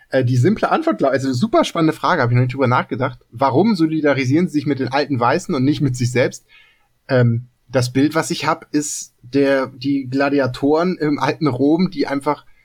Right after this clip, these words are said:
jeden Kampf, den sie gegen die Tiere überlebt haben, war eine Woche, in der sie länger leben durften. Und, äh, also ist natürlich jetzt, das Bild ist weit hergeholt, aber am Ende,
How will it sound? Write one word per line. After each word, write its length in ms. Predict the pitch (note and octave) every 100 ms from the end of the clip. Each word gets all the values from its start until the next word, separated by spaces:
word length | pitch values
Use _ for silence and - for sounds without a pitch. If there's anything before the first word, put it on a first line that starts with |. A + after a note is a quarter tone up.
| _ _
jeden 320 | C#3+ D#3+ D#3+
Kampf, 340 | C#3+ D#3+ F#3
den 220 | - D#3 C#3+
sie 260 | D#3 D3
gegen 220 | C#3 D3
die 80 | C#3
Tiere 300 | B2 E3+ E3
überlebt 420 | D3+ C3 C3+ D3
haben, 260 | D#3 D#3 C#3
war 80 | C3+
eine 180 | C#3 B2+
Woche, 240 | - E3
in 120 | C3+
der 140 | C#3 C#3+
sie 80 |
länger 240 | C#3 C#3 C3
leben 260 | D3+ E3
durften. 440 | A#2 A#2 - E3+ F#3 _
Und, 340 | C3 B2+ C3
äh, 200 | B2 B2 B2 - _ _ _ _ _
also 320 | A#2+ A2 G#2+ - -
ist 180 | B2
natürlich 260 | B2+ A#2+ A#2+
jetzt, 340 | A#2+ A#2+ _
das 120 | A#2 B2
Bild 180 | C3
ist 140 | B2 A2+
weit 140 | A2+
hergeholt, 460 | A#2+ B2+ C#3+ E3 C#3+
aber 160 | A#2+
am 120 | A#2+ A#2+
Ende, 360 | C3+ D3 D3